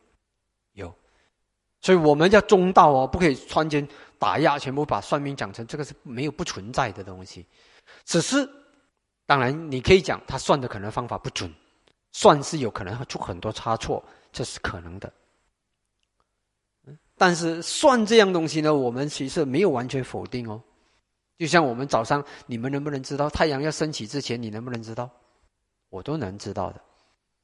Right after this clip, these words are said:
当我看到东方有一点白的时候，我就知道太阳要出来了。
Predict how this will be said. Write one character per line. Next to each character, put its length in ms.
当 140
我 80
看 140
到 80
东 200
方 160
有 140
一 20
点 180
白 220
的 140
时 160
候， 180
我 100
就 140
知 100
道 100
太 200
阳 160
要 80
出 180
来 160
了。 100